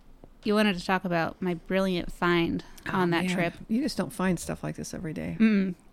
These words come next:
Speaker 2: It's
Speaker 1: I was
Speaker 2: kind of a
Speaker 1: walking to the river, and, um, I spotted a chain in the grass, uh, like, the dirt to the, to the side of the trail.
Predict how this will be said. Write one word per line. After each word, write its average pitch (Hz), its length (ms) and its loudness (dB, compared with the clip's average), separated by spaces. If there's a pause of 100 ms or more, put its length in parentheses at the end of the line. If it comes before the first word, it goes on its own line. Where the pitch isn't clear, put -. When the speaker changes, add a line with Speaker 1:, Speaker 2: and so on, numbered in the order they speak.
Speaker 2:
It's - 60 -10
Speaker 1:
I 214 80 2
was 196 160 2
Speaker 2:
kind 170 100 -4
of - 80 -
a 170 40 -12 (1300)
Speaker 1:
walking 254 420 6
to 254 100 2
the 214 100 4
river, 208 420 4 (100)
and, 180 400 0 (120)
um, 175 480 -2 (680)
I 202 60 -2
spotted 208 400 4
a 185 80 0
chain 214 380 0
in 214 80 2
the 208 60 0
grass, 202 360 2 (120)
uh, 196 200 2
like, 185 260 -2
the 190 80 -2
dirt 196 380 2
to - 80 -8
the, 185 300 -2 (360)
to - 100 -2
the 214 120 0
side 196 400 4
of 180 160 -4
the 190 80 -2
trail. 185 420 0